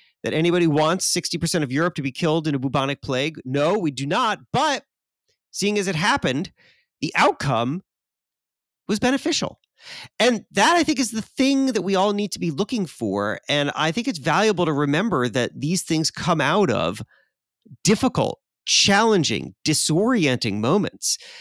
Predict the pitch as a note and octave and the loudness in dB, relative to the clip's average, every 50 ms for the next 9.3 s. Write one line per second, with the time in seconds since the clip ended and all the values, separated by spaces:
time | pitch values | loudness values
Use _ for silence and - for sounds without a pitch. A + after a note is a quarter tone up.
0 | - - - - _ _ _ _ _ _ _ D#3+ F3+ F#3+ F3 F#3 F#3 D3+ C#3+ E3 | -20 -20 -20 -20 _ _ _ _ _ _ _ 2 2 4 4 4 2 2 2 2
1 | E3+ E3+ E3+ F#3+ A#3 G#3+ A3 F#3 C#3+ B2+ B2 A#2+ D3+ F3 G3 A3 B3 B3+ C4 A3+ | 4 4 4 4 4 4 4 4 2 0 0 2 2 4 4 4 4 2 2 0
2 | - F#3+ G3+ D3+ C3+ C3+ C#3+ D#3 G#3+ B3+ - A#3 - _ C#3 G2+ F#2+ F2 D2+ - | 2 0 0 0 0 -2 0 2 2 2 2 -2 -2 _ -2 0 0 -2 -2 -2
3 | - C3 C3 B2+ - - - - - G3 G3+ F#3 D3+ B2 A2 G#2+ G2 - _ _ | -2 -2 0 0 0 0 0 2 2 4 4 4 4 2 2 0 -2 -4 _ _
4 | _ _ _ _ _ _ _ _ _ _ _ _ _ _ _ _ _ - - - | _ _ _ _ _ _ _ _ _ _ _ _ _ _ _ _ _ -18 -14 -12
5 | - - - G3+ A3 A#3+ B3+ A#3+ A3+ F3 F#3 G#3 - - F3+ D#3 D3+ C#3+ A#2+ D#3+ | -10 -2 0 2 4 4 4 2 0 0 0 -2 0 0 0 0 0 0 0 0
6 | D#3+ D#3+ C#3+ - - C#3+ C3+ C#3+ B2+ F#2+ - D3 E3+ F3+ - F#3+ C#3+ - - C3 | 0 0 -2 0 0 0 0 0 0 2 2 2 2 2 2 0 0 0 0 0
7 | B2+ B2 - - - A#2 A#2 A#2 A#2+ C#3 F3 G#3 G#3+ - - C#3+ D#3 F3 E3 D3 | 0 0 -2 -4 -8 -8 -6 -2 0 2 2 2 0 0 0 0 2 2 2 0
8 | A#2+ G#2 G2 F2+ - - - - - B1 B1 C2+ - - - - C3+ C#3 C#3 C3+ | -2 -2 -4 -6 -8 -10 -8 -6 -6 -6 -4 -6 -8 -10 -4 -2 0 0 2 2
9 | - C3 A#2+ A#2 A#2 | 2 2 0 0 -2